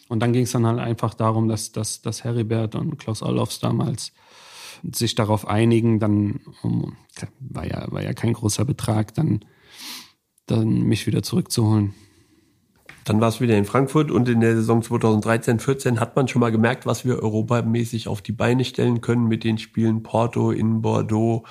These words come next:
Speaker 2: zehntausend Fans nach Bordeaux gebracht. Also diese, diese Riesenmengen, die wir dann ein paar Jahre später noch mal massiv erlebt haben, das ging zweitausenddreizehn vierzehn ja erstmals los, ja.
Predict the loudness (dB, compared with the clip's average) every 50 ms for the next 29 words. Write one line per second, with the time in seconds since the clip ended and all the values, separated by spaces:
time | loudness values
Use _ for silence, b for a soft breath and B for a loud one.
0 | B B B B B B B B B _ -2 0 2 2 4 4 2 4 4 2
1 | 0 2 2 0 0 2 2 0 0 0 0 2 2 2 4 4 2 2 2 0
2 | 0 0 -2 -2 -4 -4 -4 0 2 2 2 2 2 2 0 0 0 -2 -4 -2
3 | -4 0 2 2 2 4 2 2 4 6 6 6 6 6 6 4 4 4 4 4
4 | 4 4 4 4 4 4 4 4 4 4 2 2 2 2 2 2 2 2 0 0
5 | 0 0 0 2 4 4 4 4 4 4 4 4 4 2 0 0 0 0 0 2
6 | 0 2 2 2 2 0 0 -2 0 0 2 0 0 -2 -4 -8 -6 -4 -4 -2
7 | -2 -4 -6 -6 -4 -2 -2 -2 -2 -4 -4 -6 -8 -8 -6 -6 -6 -4 -4 -6
8 | -8 -6 -6 -4 -4 -4 -4 -4 -6 -8 -6 -4 -4 -4 -4 -4 -4 -4 -4 -4
9 | -4 -6 -6 -6 -6